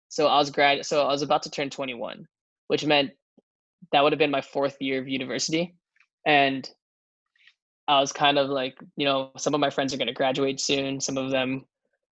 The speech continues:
are graduating this year. And I feel like, I just felt like an idiot, kind of. Like, I know I'm not, like, looking back, I know I'm not, it's not that deep. Like, it,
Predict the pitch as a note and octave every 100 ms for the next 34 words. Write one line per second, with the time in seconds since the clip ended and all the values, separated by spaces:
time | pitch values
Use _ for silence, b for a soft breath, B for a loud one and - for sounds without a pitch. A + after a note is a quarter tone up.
0 | _ - C3 - C3 C3 B2+ C3 C#3 D3
1 | C#3+ C#3 C#3 C#3 - _ _ _ _ _
2 | _ - C#3 B2+ B2 - - - B2 -
3 | C#3+ B2+ B2 C3 - - _ _ _ _
4 | _ _ _ _ _ - C#3+ D#3+ A3 G3
5 | D3 - B2+ D3 F3 G3 F#3 G3 G3+ -
6 | _ _ _ _ _ _ - D3 D3 D#3+
7 | D3 C3+ C3+ C3 C3+ B2+ _ _ D3 C#3+
8 | C3+ B2+ C3 C3+ B2+ B2+ B2 A#2 B2+ C3
9 | C3 A#2+ - B2+ - _ _ _ _ _
10 | _ - D#3 C3+